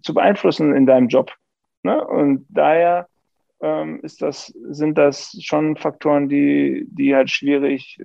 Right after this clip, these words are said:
ähm, die du trotzdem ein-, beeinf-,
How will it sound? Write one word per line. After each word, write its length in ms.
ähm, 480
die 280
du 140
trotzdem 340
ein-, 380
beeinf-, 440